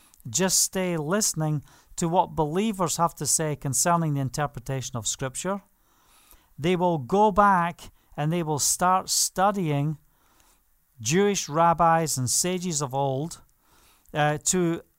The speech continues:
identify what the Scriptures are talking about. And Yeshua says, "Don't do it."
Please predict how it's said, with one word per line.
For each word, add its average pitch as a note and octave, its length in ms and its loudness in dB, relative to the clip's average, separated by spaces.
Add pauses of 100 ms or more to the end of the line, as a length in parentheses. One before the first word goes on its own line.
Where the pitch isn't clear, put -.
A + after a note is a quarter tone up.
identify F3+ 580 0
what F3+ 240 0
the D#3 80 -6
Scriptures E3+ 520 -4
are F#3 60 -4
talking G#3+ 380 2
about. C#3 440 -2 (800)
And F3 200 0
Yeshua G3+ 420 0
says, F#3 300 -2
"Don't G3 380 2
do A#3 180 0
it." C3 320 -6